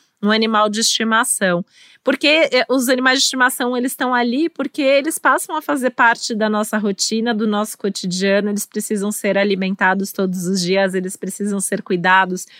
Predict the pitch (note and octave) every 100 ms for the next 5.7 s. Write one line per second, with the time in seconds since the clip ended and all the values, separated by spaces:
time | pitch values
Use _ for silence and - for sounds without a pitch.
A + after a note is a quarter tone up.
0 | - _ - G#3+ G#3 G#3 G3 G3 F#3 F3
1 | G3 G3+ - A3 G#3 - A3 A#3 A3 A3
2 | G#3 A3 G3+ G3+ A3 A#3+ A#3 G3 G3+ G3+
3 | G3+ G#3 F#3+ G3+ F3+ F3+ F#3 F#3+ A3+ -
4 | _ _ _ _ _ A#3 A3+ A#3+ A#3+ A#3
5 | A#3 C4 B3+ A3+ F#3+ F3+ G3